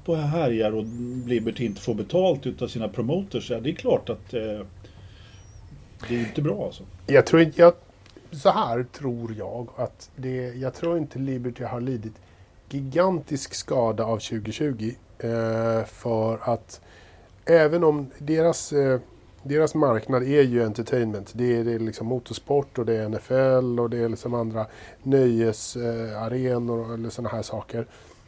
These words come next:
Speaker 2: event av olika slag. Men,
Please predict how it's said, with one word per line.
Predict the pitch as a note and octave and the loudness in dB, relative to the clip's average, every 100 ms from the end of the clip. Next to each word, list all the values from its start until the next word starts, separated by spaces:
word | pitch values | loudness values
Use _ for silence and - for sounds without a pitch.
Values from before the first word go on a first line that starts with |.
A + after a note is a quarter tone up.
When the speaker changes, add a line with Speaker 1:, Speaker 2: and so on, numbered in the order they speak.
| - - | -20 -10
Speaker 2:
event | B2 A#2+ A#2 C#3+ - - - - - - - - - - | -4 -2 -2 -4 -8 -16 -20 -20 -20 -20 -20 -20 -20 -16
av | - A#2 | -6 -2
olika | B2 A#2 A2 | -2 -2 -4
slag. | G#2 A#2+ A2+ A#2+ - - - - - | -6 -4 -4 -6 -12 -20 -20 -20 -4
Men, | C#3 C3+ | 0 2